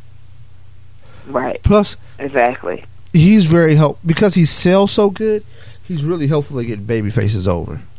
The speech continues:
Speaker 2: So, I, I would spend more time with him as a babyface. Uh,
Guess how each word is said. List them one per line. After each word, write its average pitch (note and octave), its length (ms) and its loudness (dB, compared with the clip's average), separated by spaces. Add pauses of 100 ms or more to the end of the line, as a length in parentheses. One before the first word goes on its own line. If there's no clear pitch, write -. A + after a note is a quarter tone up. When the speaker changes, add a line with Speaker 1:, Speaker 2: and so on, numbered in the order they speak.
(560)
Speaker 2:
So, B2+ 440 -2 (240)
I, - 160 -10 (340)
I C3+ 140 2
would D3+ 160 4
spend C#3+ 300 0
more C#3 160 4
time D#3 320 -2
with D3+ 120 2
him D#3 180 0
as C3+ 340 -4
a F#3 120 -2 (920)
babyface. - 1080 -6 (320)
Uh, G3+ 400 6